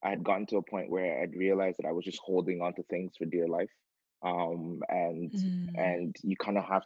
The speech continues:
Speaker 1: to, like, and then you lose a lot, you know, when you do that, right? Um, of, of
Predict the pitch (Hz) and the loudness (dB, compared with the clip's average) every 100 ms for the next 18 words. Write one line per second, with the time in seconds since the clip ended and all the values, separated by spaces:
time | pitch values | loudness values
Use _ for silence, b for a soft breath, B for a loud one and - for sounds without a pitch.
0 | - 98 98 90 98 104 113 123 117 143 | 0 0 2 2 4 6 10 10 12 10
1 | 113 - - 87 78 65 - - 87 85 | 10 6 -2 0 0 -2 -6 -8 -4 -2
2 | 87 78 80 76 85 _ - - - _ | -2 -2 -4 -4 -8 _ -10 -10 -10 _
3 | b b - 85 90 87 90 90 85 - | b b -4 0 2 0 0 -4 -6 -2
4 | - 87 - 85 82 | 2 2 2 2 2